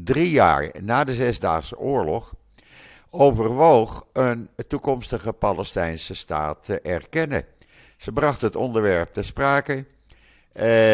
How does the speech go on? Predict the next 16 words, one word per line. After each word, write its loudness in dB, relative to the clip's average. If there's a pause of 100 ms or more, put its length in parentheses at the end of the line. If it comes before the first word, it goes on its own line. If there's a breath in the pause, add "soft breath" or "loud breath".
(120)
het -6
schijnt 0
ook 2
in -2
die -4
film -2
te -8
komen, 2
vandaar 0
dat -2
die, -4
eh, -2
documenten -4
waarschijnlijk -4
zijn -4
vrijgegeven. -2